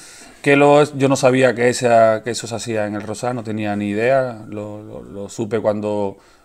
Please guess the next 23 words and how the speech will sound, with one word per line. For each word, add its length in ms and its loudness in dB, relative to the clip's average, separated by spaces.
cuando 280 -4
puso 400 -4
el 180 -6
comunicado 520 -8
el 80 -10
club 380 -2
y 300 -8
bueno, 380 -8
yo 160 -10
no 100 -8
sé 380 -6
a 160 -4
quién 220 -8
le, 320 -8
a 80 0
quién 180 -2
le 80 2
toca 260 2
eso, 200 -2
pero 160 -8
está 180 -12
claro 320 -8
que, 320 -8